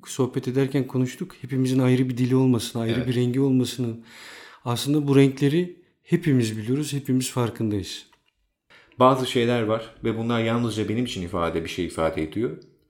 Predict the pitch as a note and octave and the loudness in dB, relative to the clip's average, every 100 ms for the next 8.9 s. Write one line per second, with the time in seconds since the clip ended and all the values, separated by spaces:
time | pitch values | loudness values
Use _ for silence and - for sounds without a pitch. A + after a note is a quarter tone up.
0 | _ _ - A#2+ A2 A#2 D#3+ - D3 D3 | _ _ -2 -2 2 2 2 0 0 4
1 | C#3+ E3+ G#3 D#3 D3 C3+ A#2+ A#2+ - C#3+ | 4 2 -2 -2 -2 0 0 0 0 0
2 | C3+ C3+ - - G#2+ A#2 - - B2+ B2 | 0 -2 -4 -8 -4 -4 -6 -4 -4 -4
3 | A#2+ C3 B2 B2 B2+ - A#2 B2 - F#2+ | -4 0 2 2 0 0 2 2 0 -6
4 | F2 - - _ - G#2 G#2 B2+ A#2+ A#2 | -8 -12 -20 _ -2 -2 2 2 2 0
5 | B2 B2+ A2 C#3+ - - - A2 A2+ D3 | 0 0 0 -2 -8 -20 -10 0 2 4
6 | D3+ C#3+ C#3+ C#3 C#3 C#3 C#3 C#3+ C3 B2+ | 4 6 6 6 6 6 4 2 2 2
7 | C3+ C3 C3 C3+ C3+ - - _ _ _ | 2 4 4 4 2 -8 -20 _ _ _
8 | _ _ - A2 A2+ C3 E3 D3+ D3+ | _ _ -2 0 4 4 6 2 -2